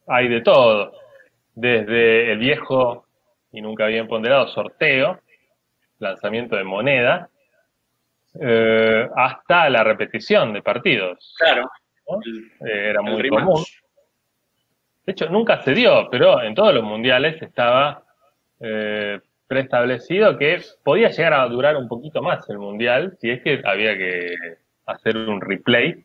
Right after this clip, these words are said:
Speaker 1: de la final, ¿no? Es decir, creo que hasta el mundial, no sé, setenta y cuatro, setenta y ocho, eh, si la final terminaba empatada, debían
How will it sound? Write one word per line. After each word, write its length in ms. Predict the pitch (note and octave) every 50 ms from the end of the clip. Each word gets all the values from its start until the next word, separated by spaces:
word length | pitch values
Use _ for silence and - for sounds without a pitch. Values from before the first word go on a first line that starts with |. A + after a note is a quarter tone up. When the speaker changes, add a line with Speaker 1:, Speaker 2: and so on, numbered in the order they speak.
| _ _ _ _ _ _ _
Speaker 1:
de 100 | G#2 F#2+
la 100 | F#2 -
final, 440 | - - C#3 G#3 G#3+ A#2+ F#2+ F2+ F2+
¿no? 280 | G2+ B2+ F3 F#3+ D3 - _ -
Es 100 | G#2 G2 F#2+ -
decir, 280 | - B2 C3+ C3+ D3+ - _ _ _ _ _ _ _
creo 160 | - A2 A2+ G2+
que 60 | G2+
hasta 180 | F#2 - - G2
el 60 | F#2+
mundial, 680 | F#2+ G2 G2 G#2 A#2 A#2+ A#2+ A#2 A#2 A2 G#2 G2 G2
no 100 | G2 F#2+
sé, 300 | - D#3+ C3+ G2 - - _ _ _ _ _ _ _ _ _ _ _ _ _ _
setenta 680 | - A2+ - G2 F#2 F#2 F2+ F2+ F2+ F#2 F2+ - F2 F2
y 60 | -
cuatro, 400 | - F#3 A3+ B3 - - A2+ G#2
setenta 400 | - - G#2 - G2 F#2+ - G2 A2+
y 60 | F3
ocho, 400 | A3 A3 A3 - C#3+ A#2 - - - _ _ _ _ _ _ _ _ _ _ _ _ _ _ _ _ -
eh, 1120 | D#3 C#3+ B2 A#2 A2+ A2 A2 A2 G#2+ G#2+ G#2+ G#2 G#2 G2 F#2+ F#2+ F#2+ F#2 F#2 F2+ F2+ F2+ F2 - - _ _
si 140 | - G#2+ G2+
la 140 | F#2+ F#2+ F2+
final 300 | - A2 A2 A#2+ B2+ B2+
terminaba 400 | C3+ B2 A#2 A#2+ B2+ B2+ B2+ A#2+
empatada, 800 | A#2+ A#2 B2+ B2 B2 - D3+ C#3+ C#3 C#3 C#3+ D#3 F#3+ A3 G#3+ - - - - _ _ _ _ _ _
debían 560 | - F#2+ F#2+ G2+ G#2+ A2+ B2 C#3+ D#3 D3 C#3+